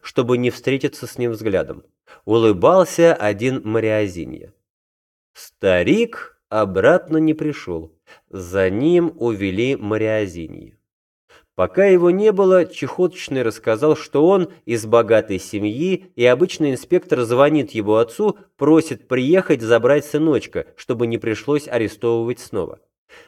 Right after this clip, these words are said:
Время от времени, когда он нанюхается кокаину и скандалит на улице, его тащат в полицию. Тут Мариазинья, вернувшийся за своей шляпой, заметил Педро.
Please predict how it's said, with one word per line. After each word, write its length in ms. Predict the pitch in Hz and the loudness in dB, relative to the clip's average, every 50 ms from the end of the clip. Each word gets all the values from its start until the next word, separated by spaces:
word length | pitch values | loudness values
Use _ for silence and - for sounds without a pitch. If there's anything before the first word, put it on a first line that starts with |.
| _ - | _ -16
Время 480 | 92 85 101 123 147 156 151 143 139 | -4 -2 2 6 6 6 6 4 0
от 100 | 135 - | 0 2
времени, 540 | 139 165 190 196 170 131 95 82 78 73 - _ _ _ | 2 2 2 2 2 0 -2 -4 -8 -12 -14 _ _ _
когда 280 | - 107 110 123 143 147 | -10 -6 0 2 2 2
он 140 | 143 131 127 | 2 2 2
нанюхается 640 | 143 151 160 151 131 - - 107 104 - - - | 2 4 4 2 2 0 -2 -4 -4 -2 -4 -6
кокаину 720 | 107 - 110 - - 139 160 196 220 208 151 104 92 - - _ | -6 -6 -10 -4 0 0 2 2 2 0 0 0 -2 -4 -6 _
и 80 | 117 113 | -10 -10
скандалит 640 | - - - 139 143 143 135 123 107 95 98 95 - | -8 0 0 2 2 4 2 2 2 2 0 -2 -2
на 140 | 120 131 127 | -2 0 0
улице, 400 | 104 87 82 _ - - 85 _ _ _ _ | 0 -4 -6 _ -12 -14 -14 _ _ _ _
его 400 | 113 120 147 156 151 170 196 185 | 0 2 2 4 4 2 0 0
тащат 420 | 196 - 127 123 120 - 139 - | 0 2 2 2 2 0 -8 -10
в 120 | - - _ | -10 -10 _
полицию. 600 | - 113 107 90 85 _ _ _ - 55 - _ _ _ _ _ _ _ _ _ _ _ - - _ _ _ | -2 -2 -2 -2 -8 _ _ _ -20 -20 -20 _ _ _ _ _ _ _ _ _ _ _ -20 -20 _ _ _
Тут 280 | _ 165 208 220 - 156 | _ 2 2 2 2 4
Мариазинья, 840 | 156 156 156 151 151 147 147 147 135 135 170 202 196 180 170 156 139 | 6 6 6 6 6 4 4 2 2 0 -4 -2 0 2 4 2 2
вернувшийся 760 | 117 117 123 123 135 151 160 151 - - 135 120 - - 110 | 2 0 -2 0 2 0 0 0 -2 -6 -6 -6 -6 -8 -8
за 120 | 110 113 | -8 -10
своей 320 | - - 123 117 113 110 107 | -8 -2 0 2 2 0 -2
шляпой, 520 | - - 135 156 175 180 - 180 175 156 | -4 -2 0 0 0 2 2 2 0 0
заметил 520 | 120 107 127 123 120 135 135 - 151 147 | 2 2 2 2 2 0 -2 -2 -4 -6
Педро. 460 | 143 - 143 101 82 71 - - - | -4 -2 -2 -2 -2 -2 -6 -12 -12